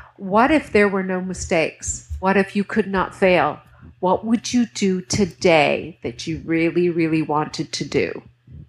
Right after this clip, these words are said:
And to me, that's what entrepreneurship opens up.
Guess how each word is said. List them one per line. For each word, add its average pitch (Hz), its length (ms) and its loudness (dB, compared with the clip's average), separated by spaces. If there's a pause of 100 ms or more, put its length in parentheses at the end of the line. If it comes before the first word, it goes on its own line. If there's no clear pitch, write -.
And 196 180 -4
to 185 120 2
me, 214 680 4 (140)
that's 208 380 0
what 214 100 4
entrepreneurship 190 800 -2
opens 185 340 -2
up. 226 320 -4